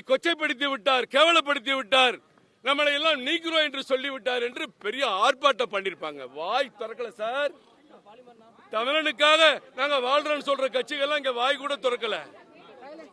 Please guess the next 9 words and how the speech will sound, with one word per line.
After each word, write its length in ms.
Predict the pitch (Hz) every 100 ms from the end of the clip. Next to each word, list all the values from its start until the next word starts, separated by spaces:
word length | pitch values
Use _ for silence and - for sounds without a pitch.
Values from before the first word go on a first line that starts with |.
| -
ஆனா 160 | 294 349
நாங்க 420 | 294 247 294 330 302 269
வழக்கம் 420 | 233 269 - 311 262
போல 180 | 233 220 240 254 285 _ _ _ _ _
காவல்துறை 500 | 214 247 294 247 254 240
அதிகாரிக்கு 420 | 233 240 226 226 247
எங்க 160 | 233 214
விஜயானந்த் 460 | 202 247 240 233 214
அவர்கள் 300 | 208 202 233